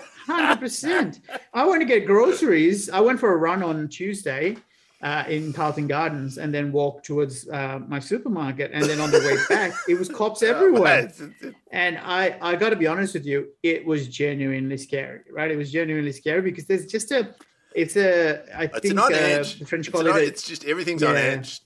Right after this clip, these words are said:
Speaker 1: Like
Speaker 2: It's a je ne sais quoi, as the French
Speaker 1: Yeah.
Speaker 2: say, right? And it's just something like, I don't know what it is, but there's something. I, I, and I was quick to run into my apartment and I, like, stuck up, s-, stayed up there yesterday. Oh, this is on Tuesday. So Wednesday morning, one of my journal entries was,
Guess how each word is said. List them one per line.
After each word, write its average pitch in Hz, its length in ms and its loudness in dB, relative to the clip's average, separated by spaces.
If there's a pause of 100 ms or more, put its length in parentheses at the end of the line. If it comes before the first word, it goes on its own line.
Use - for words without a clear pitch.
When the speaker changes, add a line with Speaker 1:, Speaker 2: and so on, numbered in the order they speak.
Speaker 1:
Like 113 360 0 (640)
Speaker 2:
It's 170 220 0
a 170 120 4
je 147 240 2
ne 214 80 4
sais 202 180 2
quoi, 156 240 2
as 135 100 0
the 135 80 -2
French 135 280 -6
Speaker 1:
Yeah. - 100 -12
Speaker 2:
say, 117 220 -12
right? 160 320 -2
And 147 320 -4
it's 151 200 -2
just 196 200 -6
something 160 400 -2
like, 135 220 -2
I 147 100 -4
don't 147 160 -4
know 143 100 0
what 143 140 0
it 135 100 -2
is, 214 340 2
but 165 160 -2
there's - 180 -2
something. 196 340 -2
I, 151 80 -2
I, - 140 -6
and 160 220 -4
I 160 100 0
was 156 160 -2
quick 214 360 -4
to 160 140 2
run 147 240 0
into 151 360 -2
my 147 120 -4
apartment 208 640 -2 (340)
and 147 180 -4
I, 139 160 0
like, 131 280 -4
stuck - 380 -8
up, 135 120 -6
s-, - 280 -20
stayed 151 320 -2
up 131 200 -8
there 135 200 -4
yesterday. 135 440 -8
Oh, 143 140 -4
this 147 140 -8
is 156 40 -2
on 143 120 -4
Tuesday. 139 360 -10 (360)
So 180 100 2
Wednesday 277 360 4
morning, 202 580 2
one 160 260 -2
of 240 80 2
my 285 160 2
journal 156 320 0
entries 156 420 0
was, 156 440 0